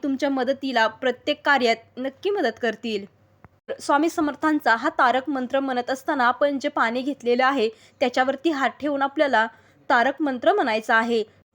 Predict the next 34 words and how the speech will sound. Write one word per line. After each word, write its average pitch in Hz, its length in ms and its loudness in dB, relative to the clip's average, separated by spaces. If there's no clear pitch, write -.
बघा, 269 300 2
तुम्ही 269 360 0
अकरा 302 360 2
वेळा 269 280 4
स्वामींचा 285 440 0
तारक 262 420 2
मंत्र 285 280 0
म्हणणार 247 360 0
असाल, 240 420 0
तर 240 160 2
अकरा 320 360 2
वेळा 311 200 6
स्वामींचा 269 480 0
तारक 254 400 2
मंत्र 285 280 0
म्हणेपर्यंत 277 600 0
आपल्याला 285 500 2
त्या 330 80 4
ग्लासवरती 277 580 0
हात 339 160 0
ठेवायचा 233 500 0
आहे, 233 260 0
म्हणजेच 254 380 0
तारक 262 380 2
मंत्रातील 285 480 -2
नकारात्मक 302 720 -2
ऊर्जा 302 320 2
ही 254 320 0
त्या 285 100 2
पाण्यामध्ये 262 580 2
उतरत 240 400 0
असते, 240 240 -4
त्यामुळे 240 520 0
आपल्याला 262 460 2